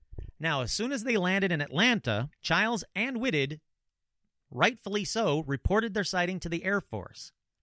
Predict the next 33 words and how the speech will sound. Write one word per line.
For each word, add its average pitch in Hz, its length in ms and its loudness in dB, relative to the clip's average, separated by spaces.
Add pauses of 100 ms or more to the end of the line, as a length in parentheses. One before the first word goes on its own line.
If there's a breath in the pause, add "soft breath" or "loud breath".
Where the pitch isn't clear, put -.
They 139 120 2
were 143 120 -2
interviewed 202 380 -2
by 135 120 2
personnel 143 680 -2
from 135 160 -4
Project 147 460 -2
Sign, 139 420 -2
which - 200 -12
we 117 60 -8
talked 104 280 -8
about 104 200 -4
earlier, 113 420 -4 (540)
which 135 200 -4
is 147 200 0
Project 104 440 -6
Blue 110 180 -4
Book, 131 300 -4 (280)
and 151 120 0
the 147 60 -2
personnel 196 480 0
found 143 300 -2
that 123 100 -8
the 117 60 -6
two 208 200 0
pilots 165 400 2
did 156 460 -2
disagree 185 500 -4
on 143 180 -8
a 139 60 -4
couple - 460 -6
of 143 120 -4
details. 127 600 -4